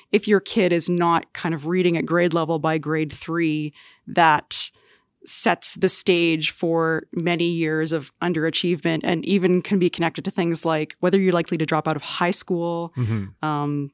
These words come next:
Speaker 1: go on to, you know, post-secondary education. There's
Speaker 2: Yeah.
Speaker 1: a lot of longitudinal research about that.
Speaker 2: So he's saying that by doing some of these assessments early, we may identify problems earlier and help kids to success later.
Speaker 1: I believe so, yes.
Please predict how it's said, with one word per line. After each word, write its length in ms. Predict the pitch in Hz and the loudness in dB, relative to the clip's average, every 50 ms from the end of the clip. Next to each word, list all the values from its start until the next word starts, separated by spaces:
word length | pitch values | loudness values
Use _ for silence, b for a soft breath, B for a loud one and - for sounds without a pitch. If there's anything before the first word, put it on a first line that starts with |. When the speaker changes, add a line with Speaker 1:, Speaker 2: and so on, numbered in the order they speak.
| - - | -8 -4
Speaker 1:
go 180 | - 165 156 | -2 0 0
on 180 | 156 156 156 156 | 0 0 0 -2
to, 340 | - - 160 151 147 147 143 - _ - | -2 -2 -2 -2 -2 -4 -6 -10 _ -8
you 80 | 151 | -6
know, 120 | 147 143 139 | -4 -4 -4
post-secondary 600 | - 165 160 - 196 175 - 190 170 165 165 165 | -2 -2 0 0 0 2 2 2 2 2 2 0
education. 800 | 156 139 160 - - 233 196 190 - - 180 180 175 165 165 | 0 -2 -4 -2 2 4 4 4 4 4 2 2 2 2 2
There's 120 | 160 165 - | 2 2 2
Speaker 2:
Yeah. 60 | 165 | 2
Speaker 1:
a 20 | |
lot 220 | 156 160 156 160 160 | 2 2 2 2 2
of 80 | 160 | 2
longitudinal 540 | 147 156 156 156 156 147 - 160 147 156 147 139 | 2 2 2 2 0 0 -2 -2 -2 -2 -4 -4
research 320 | 147 147 - 180 - - | -6 -8 -8 -10 -12 -12
about 160 | 156 147 - | -14 -14 -14
that. 180 | - - - - _ _ - - | -14 -14 -16 -16 _ _ -12 -4
Speaker 2:
So 180 | - - 143 | 2 2 4
he's 220 | 127 135 151 135 - | 6 6 6 6 6
saying 320 | - 143 127 123 120 120 | 6 6 6 6 4 4
that 80 | 117 110 | 2 2
by 180 | 101 113 110 | 2 4 2
doing 320 | 110 104 107 120 117 117 113 | 2 2 2 2 4 2 2
some 200 | - - 113 110 | 2 0 0 2
of 40 | 107 | 2
these 140 | 110 107 101 | 0 0 0
assessments 560 | 104 - - 120 110 107 - 120 107 101 - - | 0 0 0 0 0 0 0 -4 -4 -4 -4 0
early, 580 | - 151 147 139 127 123 120 117 113 110 107 98 b b b b b b b b b | 4 4 6 6 6 6 4 4 4 2 0 -2 b b b b b b b b b
we 160 | - 117 127 123 | 0 2 4 4
may 180 | 120 120 117 | 6 6 6
identify 500 | 113 117 110 117 117 113 107 - 117 113 | 6 4 4 4 2 2 2 2 2 2
problems 520 | 107 - 127 120 113 110 117 113 113 107 - | 2 2 4 4 4 4 2 0 -4 -2 0
earlier 420 | - 135 127 123 123 117 113 110 | 2 2 4 4 4 2 2 2
and 100 | 113 107 | 0 0
help 260 | 98 113 117 107 113 | 0 0 -2 -2 -4
kids 280 | - - 113 104 92 - | -4 -4 -4 -4 -4 -6
to 100 | - 110 | -4 -4
success 500 | - - 113 - - - 110 107 - - | -2 -4 -4 -2 -2 -2 -2 -2 -2 -2
later. 380 | 110 113 113 107 104 - - - _ _ - - | 0 2 2 2 2 0 -6 -16 _ _ -6 0
Speaker 1:
I 120 | - 190 190 | 0 2 4
believe 320 | 180 190 180 175 165 - | 4 2 2 0 0 -2
so, 160 | - 147 139 | -2 -2 -2
yes. 120 | - - | -4 -4